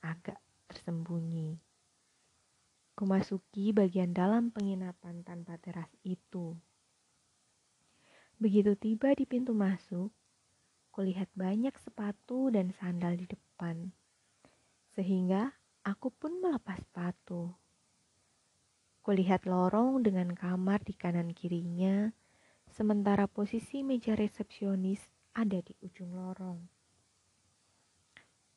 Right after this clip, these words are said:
Tidak ada orang di belakang meja itu.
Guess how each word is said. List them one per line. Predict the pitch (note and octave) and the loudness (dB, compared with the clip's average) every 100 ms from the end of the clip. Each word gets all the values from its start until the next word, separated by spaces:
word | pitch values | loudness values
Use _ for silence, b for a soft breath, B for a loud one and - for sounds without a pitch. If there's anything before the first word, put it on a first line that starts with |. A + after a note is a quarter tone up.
| _ _ _ _ _ _ _ _ _ _ _ | _ _ _ _ _ _ _ _ _ _ _
Tidak | B3 A#3+ A3+ | 0 2 2
ada | A#3+ A#3 - | 0 0 0
orang | A3 A3+ B3+ C#4+ | 2 4 4 2
di | C#4 | 0
belakang | A3 G3 F#3+ F#3 F#3 | 2 2 0 -4 -2
meja | F#3 - | -4 -4
itu. | - F#3+ - - G3 F#3 | -6 -6 -10 -4 -2 -2